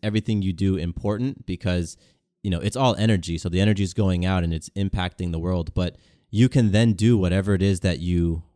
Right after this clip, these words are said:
want. You can create, you can manifest whatever it is you want. You can experience life the way that you choose. And you mentioned this earlier, you know, you aren't a victim to your upbringing. You aren't a victim to circumstance. You aren't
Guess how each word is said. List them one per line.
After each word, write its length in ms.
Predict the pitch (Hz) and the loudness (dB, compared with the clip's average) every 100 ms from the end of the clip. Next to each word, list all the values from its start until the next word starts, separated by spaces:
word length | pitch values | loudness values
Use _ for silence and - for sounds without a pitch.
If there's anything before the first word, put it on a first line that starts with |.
| - | -14
want. 460 | 87 113 90 - - | -4 -4 -4 -12 -10
You 140 | 95 104 | -2 0
can 160 | 107 | 0
create, 360 | 98 95 101 101 | -2 0 0 0
you 80 | 87 | -2
can 180 | 87 85 | -2 0
manifest 500 | 95 95 92 85 92 | 0 -2 -4 -4 -4
whatever 280 | 90 98 | -2 0
it 60 | 98 | 0
is 220 | 95 85 - _ - | 0 -2 -14 _ -8
you 160 | 87 | -4
want. 300 | 85 98 76 | -2 -4 -4
You 60 | 85 | -6
can 120 | 90 | -6
experience 600 | 85 - 113 107 95 - | -6 -4 0 0 0 -4
life 260 | 90 82 - _ _ - | -4 -6 -8 _ _ -6
the 80 | |
way 160 | 90 95 | 0 0
that 200 | 87 87 | 0 -4
you 200 | 85 85 | -4 -4
choose. 460 | - - 98 85 80 | -4 0 0 0 -2
And 220 | 80 80 _ _ - | -4 -6 _ _ -4
you 100 | 110 | 2
mentioned 300 | 120 127 110 | 4 4 0
this 140 | 98 - | 0 0
earlier, 540 | 127 131 98 90 90 _ _ - | 2 4 4 2 -2 _ _ 0
you 80 | 104 | 2
know, 60 | |
you 160 | 98 - | 4 2
aren't 240 | 117 135 123 | 0 0 0
a 80 | 95 | 0
victim 500 | 104 127 - 92 87 | 0 0 -2 -2 -2
to 120 | 95 | -2
your 140 | 90 - | -2 -4
upbringing. 460 | 95 - 85 80 | -8 -6 -4 -4
You 200 | 80 85 | -4 -2
aren't 180 | 92 101 | 0 -2
a 40 | 87 | -2
victim 440 | 87 110 - 101 | -2 -2 0 -2
to 100 | - | -2
circumstance. 760 | 95 101 - 90 - 92 82 - | -4 -6 -4 -6 -4 -4 -4 -6
You 140 | 92 95 | -4 0
aren't 220 | 95 | -2